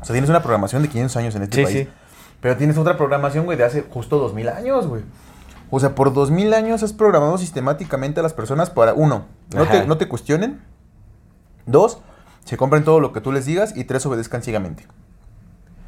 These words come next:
Speaker 2: Ajá.
Speaker 1: O sea, los has programado, carnal. ¿Cómo, cómo rompes una programación de dos mil años? Incluso, güey, mostrándoles todos los datos, carnal.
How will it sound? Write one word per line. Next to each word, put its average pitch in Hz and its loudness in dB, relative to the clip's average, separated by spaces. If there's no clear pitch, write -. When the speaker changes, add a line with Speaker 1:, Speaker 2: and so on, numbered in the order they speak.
Speaker 2:
Ajá. 101 0
Speaker 1:
O - -8
sea, 127 4
los 135 2
has 151 0
programado, 185 2
carnal. 131 -6
¿Cómo, 165 -4
cómo 156 4
rompes 156 0
una 156 2
programación 135 -2
de 127 -6
dos 131 -4
mil 120 -6
años? 123 -6
Incluso, 165 4
güey, 180 2
mostrándoles 160 0
todos 143 2
los 139 0
datos, 98 -2
carnal. - -20